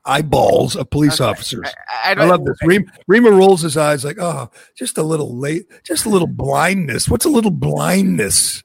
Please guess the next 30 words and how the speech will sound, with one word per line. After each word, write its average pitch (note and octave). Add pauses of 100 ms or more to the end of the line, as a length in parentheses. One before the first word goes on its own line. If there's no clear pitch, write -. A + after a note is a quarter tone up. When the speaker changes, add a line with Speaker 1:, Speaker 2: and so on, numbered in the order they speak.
(120)
Speaker 2:
Well, B3+
Speaker 1:
I A3+
mean, G#3+
Speaker 2:
you G#3
can F3+
Speaker 1:
that F#3
Speaker 2:
be F3+
a E3
popular D#3+
sidekick D3
on C3+
a C3
popular C3+
Barstool C3+
podcast -
if F2
you're F2
Speaker 1:
<laughs> -
Speaker 2:
blind. F2
I G#2+
mean, A2
well, A#2+
that's C#3
a F#3
nice A2
career F2
Speaker 1:
Well, F#2
Speaker 2:
path. G#2
Speaker 1:
that's, C3+
Speaker 2:
Why A#2